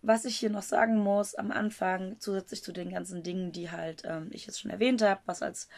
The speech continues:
Problematiken existiert, ist es auch so, dass es mit einer Szene beginnt, die eben diese Vereinigung, diese neue zwischen Noel und Lucien zeigt. Und die wird vor allem dadurch gemacht, dass beide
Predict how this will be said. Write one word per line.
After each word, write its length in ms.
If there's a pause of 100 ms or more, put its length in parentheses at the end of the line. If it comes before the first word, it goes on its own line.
(320)
Problematiken 920
existiert, 760 (340)
ist 140
es 100
auch 140
so, 200
dass 240
es 120
mit 160
einer 120
Szene 300
beginnt, 560
die 380 (140)
eben 280
diese 720
Vereinigung, 800 (140)
diese 180
neue 340
zwischen 420
Noel 360
und 180
Lucien 560 (680)
zeigt. 520
Und 380 (240)
die 200
wird 220
vor 140
allem 220
dadurch 320
gemacht, 460
dass 420 (640)
beide 640